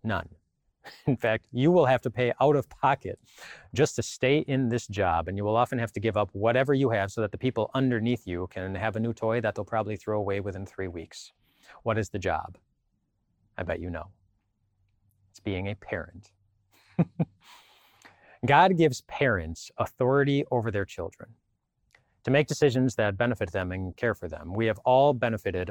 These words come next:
from this God-given authority. When you were a baby, you were helpless in every way, with no ability at all to keep yourself alive. And yet here you are. Someone did that. Someone took their responsibility of having that authority very, very seriously.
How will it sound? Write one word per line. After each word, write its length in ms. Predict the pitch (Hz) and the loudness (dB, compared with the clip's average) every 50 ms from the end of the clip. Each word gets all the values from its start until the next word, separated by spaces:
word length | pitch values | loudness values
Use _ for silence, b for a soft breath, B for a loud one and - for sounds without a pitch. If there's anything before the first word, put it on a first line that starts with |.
| - | -8
from 240 | _ - 117 101 101 | _ -6 -4 -4 -2
this 160 | 101 101 - | -4 -4 -4
God-given 580 | - 107 107 104 104 101 110 101 104 90 101 98 | -4 -2 0 0 0 -2 -2 -4 -4 -4 -6 -6
authority. 440 | - 95 - - 98 85 82 78 82 | -8 -10 -10 -8 -6 -6 -6 -6 -6
When 180 | 82 92 101 110 | -6 -6 -4 -2
you 100 | 113 120 | -2 0
were 160 | 127 127 127 | 0 2 0
a 40 | 117 | 0
baby, 400 | 107 123 131 131 131 139 139 143 - | 2 2 2 2 2 2 0 0 -2
you 80 | 123 110 | -4 -4
were 120 | 107 101 | -4 -4
helpless 520 | - - 131 127 - - 135 - - - _ b b b b | -2 -2 -2 -2 -2 -4 -6 -6 -6 -10 _ b b b b
in 140 | - 104 104 - | -6 -6 -4 -2
every 240 | 123 120 131 131 127 | -2 0 2 2 2
way, 220 | 107 98 82 82 | 2 0 -2 -4
with 200 | 87 110 104 - | -4 -6 -6 -4
no 280 | 113 117 123 139 156 170 | -2 0 2 4 4 2
ability 500 | - 135 120 127 127 127 123 127 123 107 | 2 0 0 0 0 2 0 0 0 0
at 140 | 110 107 | 0 0
all 180 | 101 85 82 85 | 0 -2 -2 -4
to 80 | - - | -8 -8
keep 220 | - 120 110 - | -8 -8 -6 -6
yourself 320 | 104 - - 107 95 - | -8 -6 -6 -6 -6 -4
alive. 360 | 104 101 101 92 - - 92 - B B B B B B | -4 -2 0 0 0 -2 -6 -14 B B B B B B
And 120 | 113 98 | -4 -2
yet 140 | 95 87 - | -2 -2 -2
here 180 | - - 92 90 | -2 -4 -4 -2
you 220 | 92 117 135 127 | -2 -2 0 0
are. 280 | - - - - - - _ b b b b b | -2 -2 -4 -6 -12 -20 _ b b b b b
Someone 640 | - - - - 120 113 120 120 127 139 143 120 117 | -16 -8 -2 0 2 2 2 2 2 2 0 0 -2
did 220 | 107 110 101 85 | 0 0 0 0
that. 240 | 82 80 85 - - | -2 -6 -8 -8 -8
Someone 400 | - - 131 131 143 151 160 165 | -4 0 2 2 4 4 2 0
took 280 | - - 160 147 - - | 0 0 0 0 0 2
their 220 | 139 139 139 139 | 2 4 4 4
responsibility 1080 | 123 127 120 - - - 120 117 120 117 - 131 120 110 107 101 98 92 95 95 92 - b b b b b b b | 2 2 0 -2 -2 0 0 2 0 0 -2 -2 -2 0 0 0 0 -2 -2 -4 -6 -8 b b b b b b b
of 140 | - 95 - | -8 -8 -4
having 320 | - 113 123 135 131 135 123 | -2 0 2 2 2 2 2
that 140 | 123 127 - | 2 0 0
authority 500 | 131 - - - 123 107 101 95 95 98 | -4 -6 -4 0 0 2 2 2 0 -2
very, 380 | 90 90 101 113 117 120 127 127 | -4 0 2 2 4 4 4 4
very 300 | 110 117 110 107 107 101 | 2 2 0 0 0 -2
seriously. 760 | - - - - 107 95 87 85 82 - - - 90 90 98 | -4 -8 -6 -4 -2 -2 -2 -4 -8 -12 -16 -16 -16 -16 -18